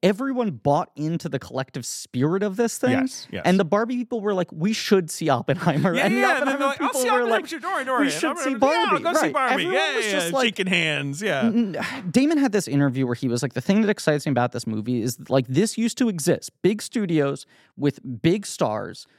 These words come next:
Speaker 1: making important movies about difficult subjects, and we would go, 'I need to go see that.'"
Speaker 2: Right.
Speaker 1: Even if that's not necessarily my genre, quote unquote, there is, like, some sense of this is important, I should contend with this,
Speaker 2: Right.
Speaker 1: right?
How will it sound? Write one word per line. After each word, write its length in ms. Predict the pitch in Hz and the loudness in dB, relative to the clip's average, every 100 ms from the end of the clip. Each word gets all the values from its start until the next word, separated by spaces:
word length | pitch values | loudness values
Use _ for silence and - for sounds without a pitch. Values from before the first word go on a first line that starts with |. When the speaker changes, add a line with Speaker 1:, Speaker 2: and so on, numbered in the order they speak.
| _ | _
Speaker 1:
making 280 | 147 143 147 | -2 -2 0
important 520 | 127 - - 190 226 | -2 -2 -2 -2 0
movies 380 | 185 135 117 113 | 2 2 0 -4
about 320 | - 143 117 | 0 0 2
difficult 420 | - 175 - 214 - | 0 -2 -2 -6 -2
subjects, 680 | - 139 120 110 104 - - _ _ _ - | 0 0 -2 -8 -8 -14 -18 _ _ _ 0
and 160 | 147 | 2
we 140 | 151 190 | 2 2
would 180 | 175 | 0
go, 380 | 135 202 190 165 - | 2 0 0 -2 0
'I 100 | 165 | 2
need 200 | 190 180 | 2 0
to 60 | 175 | -2
go 140 | 147 | -2
see 220 | - - - | -2 -10 -14
that.'" 140 | - _ - | -20 _ -14
Speaker 2:
Right. 140 | 87 - _ - | -14 -16 _ -2
Speaker 1:
Even 200 | 220 302 | 0 2
if 80 | 294 | 0
that's 220 | 247 - | -2 0
not 200 | 220 - | -2 0
necessarily 680 | 185 - - 175 160 151 123 | -2 -2 -2 0 0 0 0
my 460 | 107 117 139 156 | 2 4 4 2
genre, 580 | 143 120 123 131 127 113 | -2 -2 0 0 0 -2
quote 260 | 107 - 104 | -6 -6 -8
unquote, 460 | 101 - - - - - | -8 -10 -12 -12 -18 -2
there 180 | 175 170 | 2 2
is, 140 | 170 | 0
like, 140 | 185 - | -2 -2
some 240 | 226 233 | 0 2
sense 300 | - 202 - | 0 -2 -2
of 160 | 170 135 | -4 -2
this 180 | 156 - | -2 -2
is 80 | 147 | -4
important, 480 | 151 - 143 131 - | -4 -4 -4 -4 -2
I 100 | 127 | 0
should 180 | - 117 | -2 -4
contend 420 | 113 120 120 - | -4 -4 -8 -8
with 140 | - | -14
this, 180 | - - - | -18 -14 -12
Speaker 2:
Right. 220 | 135 139 165 | 0 2 2
Speaker 1:
right? 240 | 233 - | -2 -10